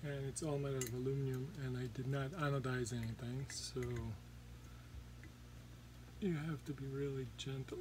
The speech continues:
not to scratch anything up. So, there we go. So these are only for looks, so you can see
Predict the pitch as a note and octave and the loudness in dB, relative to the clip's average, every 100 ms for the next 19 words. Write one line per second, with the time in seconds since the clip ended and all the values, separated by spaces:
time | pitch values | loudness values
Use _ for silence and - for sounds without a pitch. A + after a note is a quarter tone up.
0 | F#4 F#4 F#4 - - - - G3+ F#3+ - | -2 -2 -4 -4 -2 -2 0 2 2 0
1 | G#3 A#3 A#3+ - - - - - - - | -2 -4 -8 -8 8 10 12 10 6 2
2 | - - - - - - - - - - | -4 -10 -12 -12 -12 -14 -12 -12 -12 -12
3 | - - - - - - - - - - | -12 -12 -12 -12 -8 -8 -8 -12 -14 -12
4 | - - - - - - - - - - | -12 -12 -12 -12 -12 -10 8 10 10 6
5 | - - - - - - - - - - | 0 -8 -8 -8 -12 -12 -12 -12 -10 -10
6 | - - - - - A2+ - - - - | -10 -12 -12 -10 -6 -6 -6 -10 -12 -12
7 | - - - - - C3+ C#3 C#3+ - - | -12 -12 -12 -12 -8 -4 -4 -4 -8 -12
8 | - - - - - - - - - - | -12 -12 -12 -12 -12 -12 -14 -14 -12 -12
9 | - - - - - - - - - - | -12 -12 -12 -12 -12 -12 -12 -12 -8 -2
10 | C#3+ C3+ C#3 G3+ D#3+ - D3+ C#3+ C3+ C3+ | -2 -2 -4 -4 -2 4 6 6 4 4
11 | B2+ A#2 B2+ C3+ E3+ E3+ - - - - | 0 -2 0 4 2 2 -4 -6 -8 -14
12 | - - - - - B2+ B2 B2+ B2+ - | -14 -14 -14 -10 -2 0 0 0 -2 -4
13 | - C#3 | -2 0